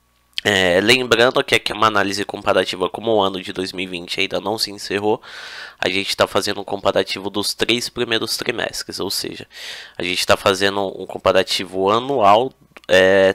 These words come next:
trimes-, é, dos três primeiros trimestres de cada ano, fazendo um comparativo, porque nós temos re-, os resultados dos três primeiros trimestres de dois mil e vinte, então vou com-, fazer um comparativo dos três primeiros trimestres dos anos anteriores,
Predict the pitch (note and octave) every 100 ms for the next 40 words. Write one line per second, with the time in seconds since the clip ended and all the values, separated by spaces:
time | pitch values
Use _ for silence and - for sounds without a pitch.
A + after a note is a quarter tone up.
0 | - - B2 B2+ B2 - - - F#2+ F#2+
1 | F#2+ - G2+ - A2+ A#2 - A2 G#2+ G#2+
2 | - G#2+ G2 G2+ - - G#2 - G#2 A2
3 | G2 G2 - G2 G2 G#2 - G2+ G#2 G2+
4 | - - G3 - - - - - - G#2
5 | G#2 - G#2 G2+ G2 G#2 G#2 - G2 G2
6 | G2 G2+ - - F#2+ G2 G#2 G#2 - A2+
7 | A#2 - A2 G#2+ A2+ - A2 G2 G#2+ -
8 | G2+ G#2 A2 A#2 C3 A#2+ C3+ - A#2+ G#2
9 | A#2 B2+ - - G#2+ G#2 G#2 G2 G2+ G#2+
10 | - G#2+ A2 - - - - - - F#2+
11 | - G2 G2 - - G2 F#2+ G2 - A#2
12 | G2+ G2+ - - G#2+ A2+ G2+ F#2+ G2 G2+
13 | G2+ - G2+ G#2+ - - -